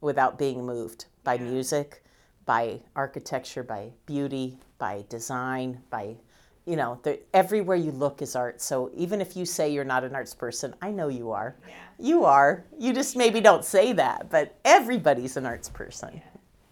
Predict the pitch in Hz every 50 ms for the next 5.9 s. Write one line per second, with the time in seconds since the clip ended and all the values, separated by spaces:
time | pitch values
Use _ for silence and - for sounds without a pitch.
0 | - - - - - 247 247 254 240 220 208 185 196 220 240 - - 208 208 208
1 | 196 196 196 196 - 208 190 - 190 190 185 185 185 180 - - - - - 196
2 | 190 185 180 185 185 190 185 - 185 180 180 185 180 - - - - - 185 175
3 | 170 180 202 247 269 277 254 311 311 302 302 285 294 277 269 277 277 269 - 262
4 | 240 247 262 269 - 262 220 214 220 240 220 226 220 214 214 208 202 190 185 190
5 | 196 208 220 214 214 214 - 180 180 180 185 - 240 254 285 302 311